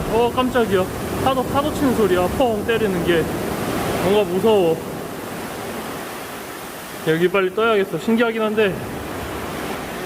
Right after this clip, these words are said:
에이, 동굴에서.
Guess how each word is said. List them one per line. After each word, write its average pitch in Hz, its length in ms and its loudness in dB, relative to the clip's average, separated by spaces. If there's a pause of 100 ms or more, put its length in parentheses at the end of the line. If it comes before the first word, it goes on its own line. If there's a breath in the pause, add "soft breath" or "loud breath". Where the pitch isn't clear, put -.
(140)
에이, 185 920 2 (1040)
동굴에서. 185 800 4